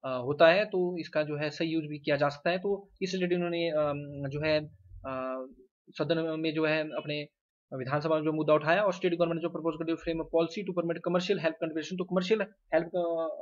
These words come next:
अ, कल्टीवेशन से related, भांग की commercial cultivation से रिलेटेड जो है, अ, पॉलिसी बनाने से रिलेटेड, अ, जो है फ्रेम, अ, करने की जो है इन्होंने जो है बात कही, यानी कि इन्होंने बोला कि हम जो है एक पॉलिसी फ्रेम करेंगे to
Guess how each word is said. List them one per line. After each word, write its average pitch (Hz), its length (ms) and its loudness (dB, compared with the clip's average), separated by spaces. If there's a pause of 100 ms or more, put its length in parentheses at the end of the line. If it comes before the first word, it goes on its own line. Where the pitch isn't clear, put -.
(120)
अ, 135 180 -4
कल्टीवेशन 165 400 2
से 170 80 -2
related, 165 200 0
भांग 160 220 0
की 180 200 0
commercial 185 580 0
cultivation 165 340 0
से 160 140 -4
रिलेटेड 156 300 -6
जो 156 60 -2
है, 156 80 0 (440)
अ, 139 260 -4
पॉलिसी 165 240 6
बनाने 151 200 2
से 160 80 -2
रिलेटेड, 156 480 -2 (340)
अ, 135 120 -2
जो 143 180 -4
है 156 260 0 (1120)
फ्रेम, 180 220 2
अ, 165 40 0 (540)
करने 165 160 2
की 156 140 -2
जो 156 120 0
है 151 60 -2
इन्होंने 151 220 -2
जो 151 80 2
है 151 140 2
बात 147 460 -2
कही, - 320 -2 (260)
यानी 147 120 0
कि 160 100 -2
इन्होंने 156 180 -2
बोला 165 260 2
कि 180 140 -2
हम 156 140 -4
जो 147 120 -2
है 147 100 0
एक 151 120 -8
पॉलिसी 156 360 -4
फ्रेम 180 280 2
करेंगे 156 360 0
to 156 140 -8